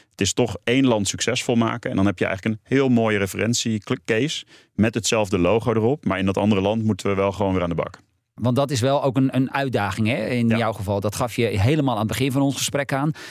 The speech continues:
Speaker 2: Dat schalen ook naar andere landen, zelfde kantoren,
Speaker 1: Ja.
Speaker 2: dat, dat is geen één tweetje.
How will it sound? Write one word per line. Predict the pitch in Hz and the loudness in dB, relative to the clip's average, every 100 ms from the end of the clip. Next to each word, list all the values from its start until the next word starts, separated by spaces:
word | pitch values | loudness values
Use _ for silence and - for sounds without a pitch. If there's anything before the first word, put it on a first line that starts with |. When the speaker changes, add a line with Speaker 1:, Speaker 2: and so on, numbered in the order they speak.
| - | -8
Speaker 2:
Dat | - 104 | -4 -2
schalen | - 151 160 170 120 | 0 0 0 0 0
ook | 120 107 | 0 0
naar | 104 | 0
andere | 135 131 107 | 0 0 0
landen, | 104 131 165 202 - | 0 0 -2 -4 -10
zelfde | - 135 123 110 | -6 -2 -2 -2
kantoren, | 110 104 135 160 170 - - - | -2 0 0 0 -2 -6 -20 -10
Speaker 1:
Ja. | 113 | -4
Speaker 2:
dat, | 131 131 | -2 0
dat | 135 | -2
is | |
geen | - 151 | 0 0
één | 127 | 0
tweetje. | 110 95 87 85 | 0 -2 -2 -8